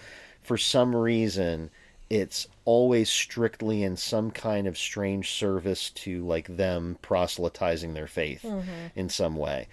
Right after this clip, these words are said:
Speaker 1: And so it, it just has a feeling of, "Oh, I think they're making this up.
Speaker 2: Yeah.
Speaker 1: I think this is a made-up story just so that they can offer this up." But, and the one that I'm gonna tell <laughs> is definitely one of those.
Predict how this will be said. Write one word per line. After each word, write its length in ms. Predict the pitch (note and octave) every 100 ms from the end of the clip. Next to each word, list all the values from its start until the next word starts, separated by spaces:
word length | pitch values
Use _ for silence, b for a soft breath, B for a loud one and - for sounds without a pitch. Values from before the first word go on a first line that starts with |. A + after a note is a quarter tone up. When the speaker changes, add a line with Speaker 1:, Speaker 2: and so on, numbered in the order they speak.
| B B
Speaker 1:
And 180 | G2+ G2
so 220 | - F#2+
it, 160 | F2 -
it 240 | F#2+ F#2 -
just 220 | G#2+ -
has 200 | G#2+ F#2
a 80 | F2+
feeling 800 | - - C3+ C3 A#2 G#2 F#2+ F#2+
of, 640 | F#2+ F2+ E2 D#2+ D#2+ - - B B B B B _ -
"Oh, 480 | C3 B2 A#2+ A#2 A2+
I 160 | G#2+
think 280 | - A2+ G2
they're 140 | G#2
making 380 | F#2+ F2 - D#2+
this 240 | D#2 - -
up. 240 | - - F#3+
Speaker 2:
Yeah. 140 | - - - -
Speaker 1:
I 80 | G#2
think 200 | G2 G2
this 180 | G2 F2
is 100 | E2+
a 60 |
made-up 420 | E2+ E2+ D#2+ D#2+ -
story 520 | - E2 D#2 D#2+ D#2
just 280 | E2 E2+ -
so 120 | E2
that 180 | D#2+ -
they 160 | D#2+
can 380 | - E2+ D2+ D2+ b b b b b -
offer 240 | F#2+ -
this 160 | D#2+ -
up." 140 | E2+ b b - -
But, 240 | C#3+ A#2 -
and 140 | B2
the 60 | B2
one 220 | B2 E3+
that 100 | E3+
I'm 100 | E3
gonna 160 | D#3+ D3
tell 640 | - D3+ D#3 A#2 F#2+ G2+ - _ -
<laughs> 320 | - - - -
is 280 | D#3 A#2 G#2+ - - - -
definitely 680 | F#3 G3 D#3+ C3+ F2 G#2+
one 300 | G#2+ A#2 C3+
of 140 | A2+ F2
those. 360 | - - D4+